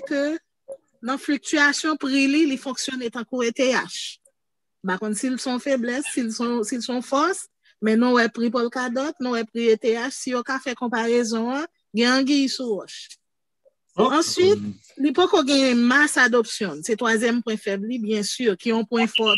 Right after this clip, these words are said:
Speaker 1: tou. Chak sa nou jwenn kòm pwen fèb yo, se pwen fò yo e tou. Paske, lè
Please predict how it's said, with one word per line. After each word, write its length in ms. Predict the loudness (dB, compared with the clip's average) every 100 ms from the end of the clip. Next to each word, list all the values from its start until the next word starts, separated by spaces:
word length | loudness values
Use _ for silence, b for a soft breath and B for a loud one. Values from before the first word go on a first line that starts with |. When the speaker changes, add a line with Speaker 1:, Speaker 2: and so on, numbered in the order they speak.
| 0
Speaker 1:
tou. 160 | -2 -2 -4 -6 -6 0
Chak 200 | 0 2
sa 160 | 0
nou 120 | 2 2
jwenn 200 | 0 -2
kòm 220 | -4 -4
pwen 160 | -6 -4
fèb 240 | -2 -2
yo, 120 | -2 -4
se 120 | -4
pwen 160 | -4 -2
fò 260 | 0 2 4
yo 120 | 6
e 160 | 6
tou. 240 | 4 0 -2 -4 _ _ _ _ -2
Paske, 500 | 0 0 -6 -4 0 0 -4 _ _ _ _ _
lè 120 | -2